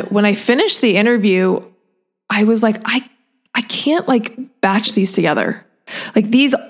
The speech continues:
each need to be their own individual episode, because we talk about totally, first of all, like, titling the episode is so hard when I do that, because I can't speak to what we're gonna talk about with each of the individual people. And,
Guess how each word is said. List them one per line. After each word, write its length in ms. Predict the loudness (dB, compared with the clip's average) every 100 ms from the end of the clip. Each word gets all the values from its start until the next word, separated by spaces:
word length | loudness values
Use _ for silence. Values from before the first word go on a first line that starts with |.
| -4 2
each 300 | 2 2 2
need 180 | 2
to 100 | 2
be 220 | 2 2 2
their 260 | 2 0
own 220 | 0 2 2
individual 500 | 2 2 2 0 -2
episode, 400 | -2 -2 -2 0
because 260 | 0 2
we 80 | 2
talk 240 | 2 2
about 260 | 2 0 -2
totally, 560 | -2 2 2 2 0 0
first 200 | 0 2
of 80 | 2
all, 100 | 2
like, 180 | -2
titling 440 | -2 0 2 2 2
the 60 | 2
episode 280 | 0 -2
is 100 | 0
so 160 | 2 2
hard 300 | 2 0 0
when 120 | 0
I 100 | 0
do 140 | 0 2
that, 240 | 0 0
because 360 | 0 0 0 -2 -10 -12 -14 -16 -4
I 80 | -2
can't 260 | 0 0
speak 360 | 0 0 0 2
to 320 | 2 2 0
what 400 | -4 -2 2 2
we're 80 | 2
gonna 160 | 2 2
talk 240 | 0 0
about 120 | 0 0
with 140 | -2
each 160 | -2 0
of 100 | 0
the 80 | 0
individual 360 | 0 0 -2
people. 380 | 0 0 0 0
And, 220 | 0 -2